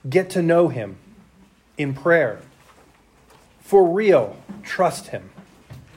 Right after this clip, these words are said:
You can't be Christian any other way.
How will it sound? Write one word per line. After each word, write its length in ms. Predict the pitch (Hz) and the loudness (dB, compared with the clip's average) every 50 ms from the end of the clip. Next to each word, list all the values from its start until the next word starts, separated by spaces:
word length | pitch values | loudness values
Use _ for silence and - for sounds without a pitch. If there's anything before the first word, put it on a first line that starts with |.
| _ _ _ _ _ _ _ _ _ _ _ _ _ _ _ _ _ _ _ | _ _ _ _ _ _ _ _ _ _ _ _ _ _ _ _ _ _ _
You 140 | - 131 156 | -10 -10 -10
can't 420 | - - 175 175 180 180 180 - 139 | -8 -6 -4 -2 -2 -4 -4 -8 -8
be 140 | 180 202 | -8 -8
Christian 500 | - - - 214 - - - 139 127 127 131 - | -8 -2 -2 -2 -2 -2 -6 -8 -8 -8 -8 -8
any 200 | 143 147 160 175 | -6 -2 0 2
other 180 | 175 175 180 | 2 2 2
way. 280 | 175 175 160 127 104 | 2 2 0 0 -2